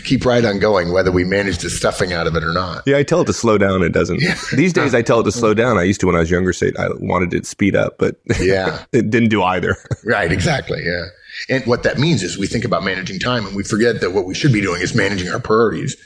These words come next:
Speaker 1: And a-, as we mentioned, for many of us as managers, we think about scheduling our time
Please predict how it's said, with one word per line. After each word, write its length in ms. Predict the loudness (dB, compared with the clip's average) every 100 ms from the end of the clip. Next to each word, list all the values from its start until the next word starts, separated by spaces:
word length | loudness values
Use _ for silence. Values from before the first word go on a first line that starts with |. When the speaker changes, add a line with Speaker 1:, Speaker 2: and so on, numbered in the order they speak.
| -12 -2
Speaker 1:
And 200 | -2 0
a-, 200 | 0 2 2
as 120 | 2
we 80 | 2
mentioned, 460 | 2 -2 -4 -10 -14 _ -4
for 120 | 0
many 220 | 2 2 2
of 80 |
us 500 | 2 0 -4 -8 -16 -12
as 120 | -6
managers, 560 | -2 0 0 -2 -4 -8 -8
we 120 | -4 -2
think 240 | -2 0
about 340 | 2 0 -2
scheduling 400 | -6 -2 -2 -2
our 80 | -2
time 440 | -2 -2 -2 -6